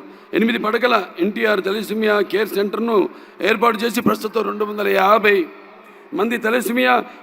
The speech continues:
పేషెంట్లకు ఉచిత వైద్యం అందిస్తున్నారు. ఈ సేవలను మరింత విస్తృ-, విస్తరించేందుకు ప్రస్తుతం ఎనిమిది పడకలతో ఉన్న హైదరాబాద్ ఎన్టీఆర్ తలసేమియా కేర్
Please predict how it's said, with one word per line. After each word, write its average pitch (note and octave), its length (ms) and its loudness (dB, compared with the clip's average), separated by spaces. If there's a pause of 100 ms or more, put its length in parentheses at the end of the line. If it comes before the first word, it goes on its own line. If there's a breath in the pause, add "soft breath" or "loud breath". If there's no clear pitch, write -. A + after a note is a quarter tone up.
(100)
పేషెంట్లకు A#3 480 0
ఉచిత A3+ 540 -2
వైద్యం G3+ 360 2
అందిస్తున్నారు. F#3+ 540 -2 (1600 loud breath)
ఈ A3 100 2
సేవలను B3+ 440 4
మరింత A#3 260 2
విస్తృ-, A3+ 640 -2
విస్తరించేందుకు A3+ 800 -2
ప్రస్తుతం G3 520 0
ఎనిమిది A3 500 -2 (680)
పడకలతో A3+ 400 0
ఉన్న A3+ 140 0
హైదరాబాద్ G#3 460 0
ఎన్టీఆర్ G#3+ 400 -4
తలసేమియా G#3+ 460 -4
కేర్ G3+ 340 0